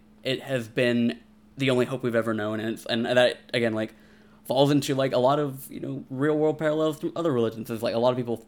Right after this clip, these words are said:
you know, fall into that. Not to say that everybody does, but, like, a lot of people follow religion and, like, you know, these claims of, like, a future that will, that you can acquire should you follow, like, a very specific set of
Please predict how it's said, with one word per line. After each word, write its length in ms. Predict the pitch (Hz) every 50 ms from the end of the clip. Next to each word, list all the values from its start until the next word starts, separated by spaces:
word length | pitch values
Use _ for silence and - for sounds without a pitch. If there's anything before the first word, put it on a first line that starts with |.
| - -
you 120 | - 120 -
know, 140 | - - - -
fall 280 | - 123 113 113 117 -
into 460 | - 135 147 160 139 - - 120 110 104
that. 300 | 104 101 104 107 104 -
Not 160 | 127 120 113
to 60 | 113
say 80 | 117 113
that 100 | 110 107
everybody 260 | 113 110 110 107 110
does, 160 | 110 107 107
but, 60 | - 117
like, 80 | 117
a 40 | 120
lot 80 | 123 131
of 60 | 123
people 200 | 120 110 110 107
follow 360 | - 127 123 117 117 117 113
religion 400 | 104 107 120 127 123 123 113 113
and, 120 | 120 113 110
like, 160 | 107 107 104 - - - - - - - - -
you 120 | - 113 113
know, 60 | 117
these 240 | 113 120 123 113 -
claims 280 | - - 113 113 110 113
of, 100 | 117 110
like, 400 | 113 110 110 107 - - - - - - - _ _ _ - - - - -
a 160 | 139 131 131
future 600 | 117 - 175 196 190 143 - 185 185 180 175 175
that 380 | 156 160 151 147 135 - - -
will, 480 | 123 135 143 139 139 135 135 123 117 117 - _ - _ - 123
that 180 | 127 127 127
you 180 | 127 123 143 143
can 420 | 147 160 147 139 139 135 135 131 - -
acquire 640 | 127 - - - 127 127 131 127 127 127 - -
should 280 | 120 - - 131 123 117
you 100 | 123 120
follow, 280 | 117 127 123 120 120
like, 140 | 120 120 120
a 80 | 120 117
very 160 | 113 113 117
specific 500 | 113 - - - - 120 - 120 120 - - - - - - - - _
set 180 | - - 131 120
of 280 | 120 113 110 101 -